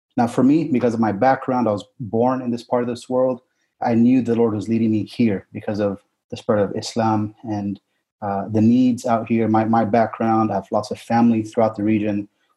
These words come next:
Uh, and so the Lord brought Marcy and I together. And yeah, we actually, we met in San Diego, uh, through a, a mission and prayer school where I was kinda helping with the leading, and,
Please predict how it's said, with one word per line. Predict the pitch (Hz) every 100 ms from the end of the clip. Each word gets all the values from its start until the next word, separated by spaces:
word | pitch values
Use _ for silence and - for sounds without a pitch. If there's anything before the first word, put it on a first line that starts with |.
| _
Uh, | 110 104 107
and | 107
so | 107 113
the | 107
Lord | 117 117 117 -
brought | 117 113
Marcy | 113 123 - 117
and | 120
I | 117
together. | - 113 113 131 127
And | 101 - _ _ _ _ -
yeah, | 135
we | 120 135
actually, | 139 135 117 - _ _ _ _ _ - -
we | 113
met | 131 147
in |
San | - - 123 113
Diego, | 117 131 107 143 _ -
uh, | 117 107
through | - 110
a, | 110 110 _ _
a | 107 104
mission | 117 - -
and | 110 107
prayer | 127 123
school | 120 - 120 120
where | 107 110
I |
was | 117 -
kinda | 113 110
helping | 127 127 120
with | 117
the | 113
leading, | 123 123 123 113
and, | 95